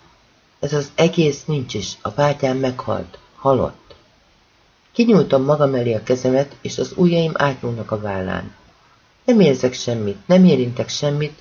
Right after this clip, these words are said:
nincs ott semmi. Vagyis ez így nem egészen igaz, mert ahogy oda nyúlok, a kezemet hasogatni kezdi a hideg, mintha a fagyasztóba dugtam volna be. Visszarántom, megráz ez az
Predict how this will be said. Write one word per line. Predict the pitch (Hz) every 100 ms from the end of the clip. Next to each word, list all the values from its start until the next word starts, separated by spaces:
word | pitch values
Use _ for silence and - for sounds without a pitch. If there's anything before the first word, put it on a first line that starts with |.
| _
nincs | 190 208 185
ott | 123 -
semmi. | - 98 92 90 - _ _ _ _ _ _ _ _
Vagyis | 190 196 196 -
ez | 185 190
így | 202 190
nem | 226 208
egészen | 165 147 143 147 143
igaz, | 143 151 147 -
mert | 151 147
ahogy | 135 147 -
oda | 160 156
nyúlok, | 147 139 135 143 - -
a | -
kezemet | 170 165 156 160
hasogatni | - 190 156 135 127 131
kezdi | 143 135 - 120
a |
hideg, | 120 131 139 151 - _ _ _ _ -
mintha | 202 208
a | 202
fagyasztóba | 233 185 139 - 139 120
dugtam | 120 143 - 120
volna | 113 110 101 92
be. | 87 85 - - _ _ _ _ _ _ -
Visszarántom, | 196 196 156 143 127 123 147 147
megráz | 160 165 143 131 127
ez | 117
az | 117